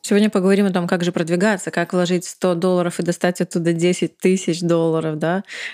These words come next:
Э, такой триггерный заголовок. И поговорим о том, насколько это правда и так далее. Самое такое веселящее меня убеждение и фраза, тезис, который я слышу часто в Инстаграме, это что кто-то выстрелил. Выстрелил вот просто как ракета в космос.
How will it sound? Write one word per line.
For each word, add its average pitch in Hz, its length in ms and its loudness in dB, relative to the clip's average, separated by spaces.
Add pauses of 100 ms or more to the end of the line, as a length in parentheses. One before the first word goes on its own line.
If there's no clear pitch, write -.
(120)
Э, - 180 0
такой 175 300 -2
триггерный 180 420 2
заголовок. 185 720 0
И - 40 -20
поговорим 180 360 0
о 151 60 -2
том, 170 120 -2
насколько 175 400 -2
это 156 140 -4
правда 190 380 0
и - 20 -2
так 165 160 -4
далее. 156 320 0 (520)
Самое 240 520 0
такое 202 500 0
веселящее 196 600 0
меня 175 340 2
убеждение 185 720 2
и 165 300 0
фраза, 175 720 0
тезис, 175 560 2
который 165 560 0
я 160 160 2
слышу 170 260 -2
часто 165 300 -4
в - 20 0
Инстаграме, 190 380 0
это 185 100 -4
что - 160 -12
кто-то 226 320 -2
выстрелил. 175 600 -2
Выстрелил 190 840 -2
вот 170 240 -4
просто - 320 -2
как 170 160 -6
ракета 165 340 -4
в - 80 -16
космос. 226 520 -2